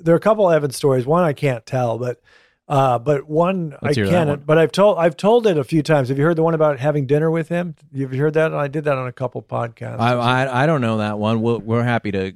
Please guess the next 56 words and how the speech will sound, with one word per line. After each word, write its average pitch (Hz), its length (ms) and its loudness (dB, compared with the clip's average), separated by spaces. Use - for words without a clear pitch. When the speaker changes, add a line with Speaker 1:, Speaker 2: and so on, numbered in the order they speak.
Speaker 2:
claim 233 160 -2
it 208 60 0
Speaker 1:
So, 196 180 6
Speaker 2:
as 170 60 4
an 165 80 -2
exclusive. - 220 -2
Speaker 1:
I'll 202 80 4
make 220 180 4
it 147 120 0
quick. 185 240 4
So - 140 2
I 170 80 4
used 185 260 2
to 165 140 4
have, 156 320 2
uh, 139 300 4
dinner 165 340 2
with 139 240 0
him. 135 640 0
Uh, 131 260 4
we'd 135 180 -2
go 156 120 4
to 147 80 4
the 139 80 -2
Palm 147 340 0
or 135 80 -2
Spago, 147 720 0
and 123 100 -4
he'd 131 200 -4
bring, 143 240 -2
I 143 100 0
was 131 220 -4
with 151 160 -4
my 135 160 -2
then 139 240 -2
girlfriend, 147 500 -2
and 139 80 -8
he 131 140 -6
had 139 160 0
a 135 40 -6
girlfriend, 143 640 -4
and 143 60 -2
we'd 123 140 -6
go, 143 360 2
and 123 320 -6
after, 139 300 -4
at 143 100 -6
the 147 140 -2
end 143 80 -2
of 127 120 -8
dinner, 151 280 0
he'd 131 160 -4
look 147 180 -2
at 156 80 -10
me 156 280 -4
and, 143 200 -6